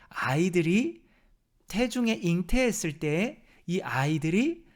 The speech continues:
태어나서 죄를 전혀 안 지을 거야, 나한테 잘못을 전혀 안 할 거야, 이렇게 생각할까요? "이놈도 분명히 나처럼 죄 짓고 살 거야." 이렇게 생각할까요? 당연히 "죄 짓고 살 거야." 이렇게 생각하죠. 그쵸?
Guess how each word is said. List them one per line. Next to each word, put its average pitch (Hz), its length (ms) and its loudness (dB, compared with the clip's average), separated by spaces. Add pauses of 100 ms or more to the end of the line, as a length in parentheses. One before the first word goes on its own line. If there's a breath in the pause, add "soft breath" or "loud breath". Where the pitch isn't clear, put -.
(180 soft breath)
태어나서 220 720 2
죄를 156 520 2
전혀 202 500 -2
안 147 300 2
지을 214 300 -2
거야, 202 640 2 (240 soft breath)
나한테 165 400 -2
잘못을 147 720 -2 (260 loud breath)
전혀 214 480 0
안 151 240 2
할 170 160 0
거야, 165 420 4
이렇게 190 320 -2
생각할까요? 165 920 0 (320 loud breath)
"이놈도 175 400 2
분명히 165 420 0
나처럼 160 540 -2
죄 151 160 -2
짓고 151 260 -6
살 180 240 -6
거야." 165 320 0
이렇게 214 300 -4
생각할까요? 160 600 -4 (540 soft breath)
당연히 160 500 0
"죄 156 180 0
짓고 175 300 -4
살 214 280 -4
거야." 202 300 4
이렇게 196 260 2
생각하죠. 160 400 0
그쵸? 247 300 2